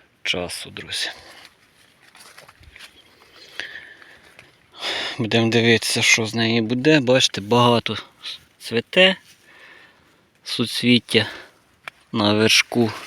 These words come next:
знизу бобики. Є ще й цвіт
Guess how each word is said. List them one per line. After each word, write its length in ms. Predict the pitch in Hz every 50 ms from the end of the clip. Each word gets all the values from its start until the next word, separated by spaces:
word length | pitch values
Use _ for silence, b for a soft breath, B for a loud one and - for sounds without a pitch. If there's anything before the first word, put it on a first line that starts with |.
| B B B B B B B B B B B B B -
знизу 640 | 104 104 110 113 113 113 110 104 98 101 101 101 b b b b b b b b
бобики. 720 | - 107 101 110 131 156 156 156 156 - - - 147 143 B B B B B B B B B B B B B B _ _ _ _ _ _ -
Є 300 | 104 104 104 110 110 101
ще 260 | - - - - 95
й 60 | 95
цвіт 600 | - - - - 135 151 165 165 - - - -